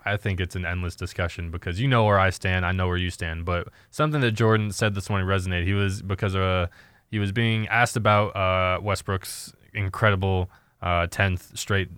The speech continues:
triple-double, beating, uh, you know, Wilt for that record. And he was pretty much asked, you know,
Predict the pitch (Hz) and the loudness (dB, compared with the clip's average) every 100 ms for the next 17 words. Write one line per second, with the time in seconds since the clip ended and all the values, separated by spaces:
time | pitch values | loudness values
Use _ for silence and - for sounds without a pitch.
0 | - - 101 95 87 85 90 92 101 98 | -18 -4 -2 -2 -4 -6 -6 -4 -2 0
1 | 92 90 92 - 92 85 85 82 - - | -2 -4 -8 -10 -6 -6 -6 -8 -14 -14
2 | 101 90 90 95 90 - 92 85 87 82 | -8 -6 -2 -4 -4 -4 0 0 0 -4
3 | 82 101 - - - - 95 92 90 90 | -6 -8 -12 -20 -18 -4 0 2 0 0
4 | 101 98 123 110 101 104 110 101 - 92 | 0 0 2 2 2 2 2 2 -2 -4
5 | 90 | -2